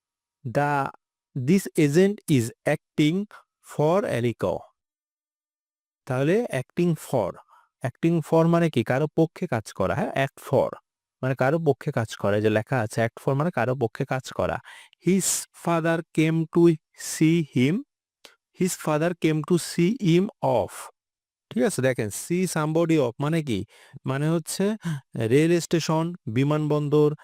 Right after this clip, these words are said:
জাহাজঘাট ইত্যাদি পর্যন্ত গিয়ে কাউকে বিদায় জানানো। ঠিক আছে, তাহলে কি হবে? See somebody off হয়। What type of noun is kindness? কাইন্ডনেস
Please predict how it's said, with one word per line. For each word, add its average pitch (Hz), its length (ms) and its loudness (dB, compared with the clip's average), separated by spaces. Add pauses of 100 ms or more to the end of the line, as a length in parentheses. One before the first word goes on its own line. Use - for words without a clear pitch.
(160)
জাহাজঘাট 143 600 0 (100)
ইত্যাদি 139 400 -2
পর্যন্ত 143 540 0
গিয়ে 147 200 2
কাউকে 123 460 -2
বিদায় 123 340 0
জানানো। 92 380 -4 (600)
ঠিক 220 100 -2
আছে, 247 200 -2
তাহলে 143 320 0
কি 170 140 2
হবে? 185 200 2 (340)
See 180 480 0 (380)
somebody 147 480 0 (380)
off 151 240 0
হয়। 92 200 -8 (1900)
What 180 240 -2 (100)
type 175 260 0
of 190 180 0
noun 165 360 2
is 143 220 2 (140)
kindness? 127 580 -4
কাইন্ডনেস 156 480 2